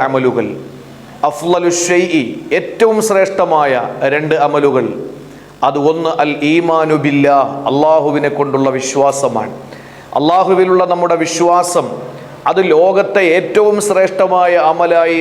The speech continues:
മാറുന്നതിന് കാരണമാകുന്നത് ഒരു മനുഷ്യനെ സംബന്ധിച്ചിടത്തോളം അവൻ്റെ ഹൃദയത്തിൽ വിശ്വാസം രൂഢമൂലമായി കഴിഞ്ഞാൽ അവൻ്റെ അമലുകൾ ഉറപ്പാണ്, അവൻ്റെ അമലുകൾ സുനിശ്ചിതമാണ്, അവൻ്റെ അമലുകളിൽ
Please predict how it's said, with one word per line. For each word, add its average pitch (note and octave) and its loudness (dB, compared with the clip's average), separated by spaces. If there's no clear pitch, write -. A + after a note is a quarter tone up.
മാറുന്നതിന് D#3+ 0
കാരണമാകുന്നത് D3 2
ഒരു E3 2
മനുഷ്യനെ F3 0
സംബന്ധിച്ചിടത്തോളം E3 2
അവൻ്റെ E3 0
ഹൃദയത്തിൽ E3 0
വിശ്വാസം E3 0
രൂഢമൂലമായി D#3+ 2
കഴിഞ്ഞാൽ D3 0
അവൻ്റെ F#3 2
അമലുകൾ G3 2
ഉറപ്പാണ്, F3 0
അവൻ്റെ D#3+ 0
അമലുകൾ E3+ 0
സുനിശ്ചിതമാണ്, D#3+ 0
അവൻ്റെ D#3 0
അമലുകളിൽ D3+ 0